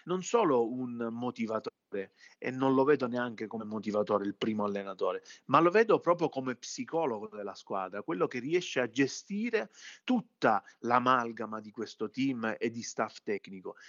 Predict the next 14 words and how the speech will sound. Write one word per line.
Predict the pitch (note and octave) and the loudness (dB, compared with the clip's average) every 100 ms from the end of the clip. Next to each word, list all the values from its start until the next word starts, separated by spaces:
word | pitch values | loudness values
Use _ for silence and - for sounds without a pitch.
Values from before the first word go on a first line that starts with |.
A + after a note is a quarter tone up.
| - - | -20 -20
Se | - - B3 | -14 2 2
non | G#3+ D#3 | 4 2
riesci | D#3 C#3+ - B2+ | 2 0 0 -4
a | |
fare | - B2 A2+ | -2 0 0
questo, | A2+ G#2 F#2 - G#2 F#2+ - - | 0 -2 -4 -8 -8 -8 -12 -14
eh, | - | -12
chiaramente | E3+ G3 G3 G#3 E3 C3 | -8 -6 -2 -2 -2 -2
ti | A#2+ | 2
perdi | C3 G#2+ A2 | 2 2 0
dei, | G#2+ G#2+ G2+ | 0 -2 -2
dei | A2 G#2 | -2 2
pezzi. | C3+ A2 - - - - _ _ _ _ | 4 4 0 -12 -14 -16 _ _ _ _
Quindi | - D3+ A#2+ G2 F#2 | 4 4 4 -6 -10